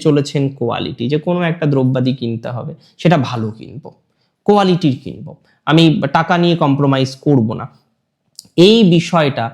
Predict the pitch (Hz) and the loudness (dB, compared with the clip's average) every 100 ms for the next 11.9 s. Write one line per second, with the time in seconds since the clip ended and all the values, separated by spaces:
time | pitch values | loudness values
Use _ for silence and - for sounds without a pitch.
0 | _ - 127 131 131 127 123 123 135 107 | _ -6 0 2 0 -2 -4 0 0 -2
1 | - 113 98 131 135 - _ 131 131 170 | -6 -10 -8 -10 -12 -16 _ -4 0 0
2 | 147 131 139 - - - 185 185 185 185 | 0 0 -2 -8 -12 0 4 4 4 2
3 | 175 156 147 143 139 139 139 135 123 120 | 2 2 2 2 2 2 2 0 0 0
4 | 123 - 147 151 170 190 180 - 135 131 | -2 -4 -2 4 4 4 0 -2 0 2
5 | 135 127 127 131 135 - 151 165 170 170 | 2 0 0 -2 -2 2 4 4 2 2
6 | 160 147 147 139 131 135 127 117 113 123 | 0 2 0 0 -2 -4 -4 -6 -4 -4
7 | 117 120 123 - - 113 113 - 123 113 | -4 -4 -6 -8 -6 -6 -6 -10 -6 -4
8 | 110 120 165 202 - _ _ 127 123 - | -2 0 0 -2 -10 _ _ -4 -4 0
9 | 135 151 165 160 147 135 131 123 113 120 | 2 4 2 2 0 0 -2 -2 -2 -4
10 | 117 113 110 120 113 117 113 - - 104 | -6 -6 -8 -8 -10 -10 -12 -14 -12 -12
11 | - 92 - - _ - - 127 | -10 -14 -14 -20 _ -20 -8 -6